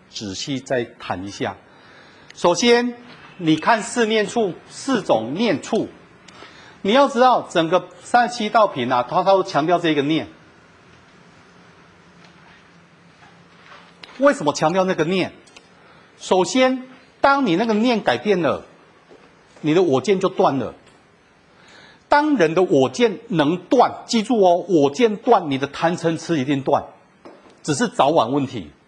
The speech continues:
因为我见断了，我见断了，你对世间就没有所谓的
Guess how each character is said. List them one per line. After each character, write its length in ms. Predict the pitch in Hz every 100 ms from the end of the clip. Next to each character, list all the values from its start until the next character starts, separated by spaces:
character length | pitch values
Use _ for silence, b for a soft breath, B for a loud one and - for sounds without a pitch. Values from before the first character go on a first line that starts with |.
| _ b b
因 160 | 226 240
为 80 | 262
我 260 | 180 123
见 220 | - 196 151
断 280 | 196 160 120
了， 180 | 92 - _ _ - B B B B B
我 160 | 160 165
见 200 | 240 220
断 260 | - 226 185
了， 260 | 143 107 -
你 240 | 147 151
对 180 | 143 226
世 200 | 220 214
间 200 | 185 180
就 100 | 190
没 120 | 170
有 120 | 151
所 180 | 151 110
谓 120 | 139
的 380 | 139 120 110 110